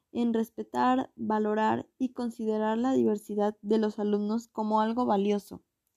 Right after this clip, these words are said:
hacerlos sentir que valen, hacerlos sentir importantes. Dos, apoyar a todos los alumnos,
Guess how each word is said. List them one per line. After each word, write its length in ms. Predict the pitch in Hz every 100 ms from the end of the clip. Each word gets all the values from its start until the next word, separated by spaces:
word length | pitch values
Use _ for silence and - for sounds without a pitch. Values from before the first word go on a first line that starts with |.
| -
hacerlos 500 | 226 226 247 262 262
sentir 500 | 226 214 233 247 - _ _ _ _ _
que 140 | 208
valen, 420 | 208 220 226 208 -
hacerlos 320 | 226 247 254
sentir 360 | 226 247 240 -
importantes. 880 | 208 208 208 208 220 214 - - _ _ _ _ _ _ _ _ _ -
Dos, 500 | 214 226 214 - _ _ _ _ _ _ -
apoyar 480 | 233 - 240 254 262
a 100 | 269
todos 320 | - 254 254
los 240 | 233 214
alumnos, 600 | 208 214 214 196 190 -